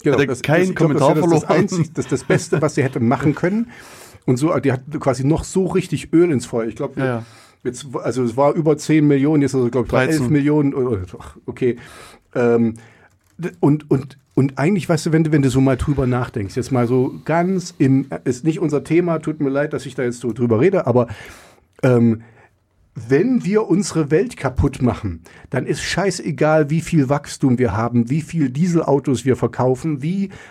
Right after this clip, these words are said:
Speaker 1: irgendwas da draußen passiert und produziert wird. Wenn die, wenn die Welt im Arsch ist, dann hilft uns das alles nichts mehr. Also wa-, was soll da? Also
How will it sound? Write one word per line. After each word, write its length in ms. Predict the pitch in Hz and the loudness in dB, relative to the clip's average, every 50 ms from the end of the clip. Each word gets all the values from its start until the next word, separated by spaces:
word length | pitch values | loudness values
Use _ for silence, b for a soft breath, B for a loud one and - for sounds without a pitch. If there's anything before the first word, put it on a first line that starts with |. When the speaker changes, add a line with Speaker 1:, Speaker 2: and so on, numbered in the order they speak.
| B B - - - | B B -16 -4 0
Speaker 1:
irgendwas 800 | 170 185 254 285 240 170 120 - 123 120 123 - - - - - _ _ _ _ | 2 2 2 2 2 0 0 2 0 -2 -2 -2 -8 -12 -14 -16 _ _ _ _
da 120 | - 127 | -2 -2
draußen 540 | 123 - 139 139 160 151 - - 147 135 127 | -2 0 0 0 0 0 2 2 0 0 0
passiert 440 | - 131 123 127 - 185 202 185 - | 0 -4 -4 -4 -2 -2 -2 0 0
und 100 | 143 117 | -2 -4
produziert 540 | - - 123 123 123 - - 247 254 - - | -2 0 0 0 0 -2 -4 -4 -4 -2 0
wird. 260 | 131 123 143 - - B B B B B B B B B B B B | 2 2 2 0 -4 B B B B B B B B B B B B
Wenn 160 | - 143 160 | -2 0 0
die, 240 | 156 170 180 175 - - | 0 0 -2 -4 -6 -4
wenn 180 | - 143 180 156 | 0 0 2 2
die 120 | 160 131 | 2 0
Welt 220 | 143 143 185 226 - | 0 0 0 0 0
im 140 | 151 139 | 0 0
Arsch 240 | - 147 160 165 170 | 0 0 0 -2 0
ist, 340 | - - 156 151 - - - _ _ - | 0 0 0 0 -2 -8 -14 _ _ -8
dann 380 | - 151 139 147 156 - - - - _ _ _ _ _ - | -2 0 2 2 2 0 -2 -8 -20 _ _ _ _ _ -2
hilft 300 | 156 131 180 240 - - | 2 2 2 2 0 -2
uns 160 | 214 - - | -4 -2 -2
das 160 | - 277 - | -2 -4 -4
alles 300 | - 185 220 311 294 - | -2 -2 0 0 -2 0
nichts 220 | 240 247 240 - 143 | -2 -2 -2 0 0
mehr. 200 | 127 113 110 - | 0 0 0 0
Also 160 | 135 117 135 | -2 -2 0
wa-, 140 | 151 156 156 | 0 0 0
was 160 | 156 160 - | 0 -2 0
soll 200 | - 180 214 262 | 2 2 2 2
da? 80 | - - | 2 0
Also 260 | - 123 - 151 139 | 0 2 2 2 2